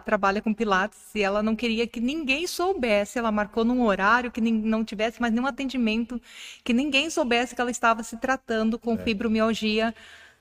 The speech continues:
Speaker 1: porque como que ela, instrutora de pilates, ia ser fibromialgica?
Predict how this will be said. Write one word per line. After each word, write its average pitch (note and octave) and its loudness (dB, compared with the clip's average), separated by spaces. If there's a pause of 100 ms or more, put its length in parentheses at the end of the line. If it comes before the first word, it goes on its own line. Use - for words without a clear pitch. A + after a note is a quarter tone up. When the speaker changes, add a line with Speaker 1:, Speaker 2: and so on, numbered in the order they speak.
(140)
Speaker 1:
porque C4 -2
como F4+ 2
que D4 -2
ela, A#3 4
instrutora C#4 -2
de - -2
pilates, A#3+ 0
ia B3 -2
ser A#3 -4
fibromialgica? G3+ -4